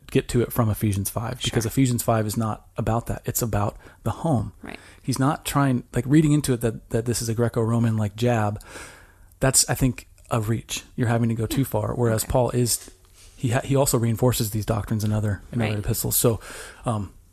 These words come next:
Speaker 1: that, so in other words, erroneous argumentation. So, um,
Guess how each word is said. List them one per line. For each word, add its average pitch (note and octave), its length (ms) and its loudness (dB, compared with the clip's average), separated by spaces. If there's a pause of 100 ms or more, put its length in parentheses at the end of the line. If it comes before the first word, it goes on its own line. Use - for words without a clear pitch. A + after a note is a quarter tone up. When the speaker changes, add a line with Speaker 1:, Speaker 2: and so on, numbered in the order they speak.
(140)
Speaker 1:
that, F3 340 0
so - 220 4 (180)
in E3 60 4
other E3 100 6
words, C3+ 160 4
erroneous D#3+ 520 4 (200)
argumentation. A#2+ 640 0
So, A2+ 240 2 (380)
um, A2+ 260 -2